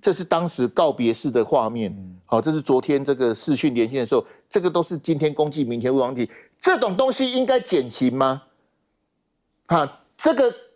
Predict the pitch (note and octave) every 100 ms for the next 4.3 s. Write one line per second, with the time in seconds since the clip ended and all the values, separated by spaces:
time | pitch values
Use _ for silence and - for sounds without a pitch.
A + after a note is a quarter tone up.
0 | _ _ _ C4 C4 C4+ C4 C4 B3+ -
1 | B3+ C4+ C4+ G#3+ A#3+ A#3+ G#3 G3+ - A#3+
2 | A#3 A#3 A#3 A3 G#3+ G3+ D3 B2 A#2+ B2
3 | - C#3 C#3 E3 F3 F3 E3+ B2 G#2 -
4 | B2 C#3